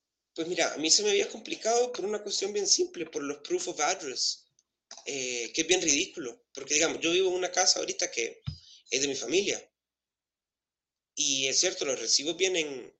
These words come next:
los recibos vienen a nombre de mi abuela, <laughs> no, no vienen a nombre mío y no me los agarran en ningún lado. Entonces mi, mi dui dice una, una dirección, pero no tengo recibos que digan esa dirección, ¿me entendés?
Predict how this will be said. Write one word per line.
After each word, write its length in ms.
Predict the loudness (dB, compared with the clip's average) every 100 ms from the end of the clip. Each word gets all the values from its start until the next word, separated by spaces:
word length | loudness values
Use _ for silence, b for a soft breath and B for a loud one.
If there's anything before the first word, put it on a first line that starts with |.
| _ _ _
los 160 | -6 -4
recibos 240 | 0 0
vienen 200 | 2 2
a 20 |
nombre 220 | 2 2 0
de 60 |
mi 60 | 0
abuela, 340 | 0 0 0 -4 _ _ _ -16
<laughs> 1300 | -6 -6 -6 _ _ _ _ _ _ _ _ _ -8
no, 280 | -2 0 0
no 140 | 2
vienen 220 | 2 2 0
a 20 |
nombre 240 | -2 -2
mío 200 | 0 0
y 40 | 0
no 100 | 0
me 100 | 0
los 80 | 2
agarran 260 | 2 2
en 80 | -2
ningún 240 | -4 -4
lado. 340 | -2 -2 -6 -14 _ _ _ _ _ _ _ _ _ _ _
Entonces 400 | -8 -2 0 0
mi, 260 | -2 -4 -4
mi 120 | -2 2
dui 240 | 4 4
dice 260 | 4 2 2
una, 400 | 2 2 0 -2
una 200 | -2 0
dirección, 480 | 0 4 2 2 -2
pero 240 | -2 -2
no 200 | -2 -4
tengo 260 | -2 -4 -2
recibos 560 | 0 2 2 2 -4
que 140 | -4 -2
digan 200 | -2 -2
esa 220 | -2 -4
dirección, 420 | -6 -4 -4 -4 _ _ _ _ _ _ _ -20
¿me 80 |
entendés? 480 | -18 -18 -16 -16 -16